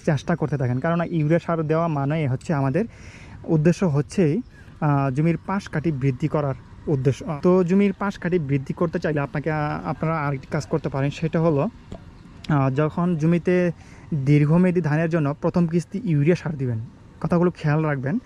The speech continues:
যখন আপনারা দীর্ঘমেয়াদী ধানের জমিতে, আহ, প্রথম কিস্তি ইউরিয়া সারগুলো প্রয়োগ করবেন, সেই সকল ইউরিয়া সারের সঙ্গে আপনারা একটা জিনিস অ্যাড করতে পারেন, সেটা হচ্ছে, সেটা হলো সালফার। সালফার বিঘা প্রতি পাঁচশো গ্রাম হারে বা তিনশো থেকে পাঁচশো গ্রাম হারে আপনারা জমিতে,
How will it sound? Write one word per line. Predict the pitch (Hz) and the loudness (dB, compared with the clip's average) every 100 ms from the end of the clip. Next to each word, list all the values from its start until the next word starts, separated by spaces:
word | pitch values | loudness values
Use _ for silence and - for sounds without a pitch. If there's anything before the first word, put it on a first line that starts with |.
| - - - - | -10 -20 -14 0
যখন | 147 160 | 2 4
আপনারা | 175 196 156 | 2 2 2
দীর্ঘমেয়াদী | 147 147 156 170 160 | 2 2 2 2 2
ধানের | 135 143 160 | 2 0 2
জমিতে, | 156 165 156 147 | 0 2 2 2
আহ, | 233 - - 156 135 | 0 -6 -2 0 0
প্রথম | 147 147 170 | 0 0 2
কিস্তি | 165 170 | 0 0
ইউরিয়া | 160 139 143 | 2 4 2
সারগুলো | 143 151 151 151 147 - - - | 2 0 2 0 -2 -10 -20 0
প্রয়োগ | 170 180 | 2 4
করবেন, | - 147 147 233 | 2 -2 -2 -2
সেই | - 160 | -2 0
সকল | 165 175 | 2 0
ইউরিয়া | - 160 147 160 | 2 2 2 0
সারের | - 160 160 - | 0 0 -2 -2
সঙ্গে | - 175 180 139 170 - - - 165 | 2 4 6 4 2 -2 -16 -16 -2
আপনারা | 185 185 | 0 0
একটা | 165 | 0
জিনিস | 170 175 - | 0 0 -2
অ্যাড | 160 | -4
করতে | - 143 | -2 -2
পারেন, | 135 131 | 0 0
সেটা | 165 170 | 2 2
হচ্ছে, | 170 202 - - | 2 -2 -6 -6
সেটা | - 156 180 | 0 2 4
হলো | 165 175 254 - - | 4 2 -2 -12 -2
সালফার। | 160 147 139 113 - - - - - | 0 0 -2 -6 -10 -18 -18 -18 -18
সালফার | - 170 170 175 160 202 | -4 2 2 2 -2 -2
বিঘা | 151 160 170 | 0 2 2
প্রতি | - 175 156 233 - - - - | 0 0 0 0 -4 -20 -20 -4
পাঁচশো | 180 143 196 | -2 0 0
গ্রাম | 180 196 | 2 2
হারে | 170 165 165 - - - - | 2 2 0 -4 -14 -18 -6
বা | 156 139 143 143 143 | 0 2 2 0 0
তিনশো | 180 | 2
থেকে | 185 190 | 2 0
পাঁচশো | 185 139 165 | -4 -4 -2
গ্রাম | 170 151 | 0 0
হারে | 160 151 175 | 0 2 0
আপনারা | 175 151 147 | -2 -2 0
জমিতে, | 143 160 156 | 0 0 0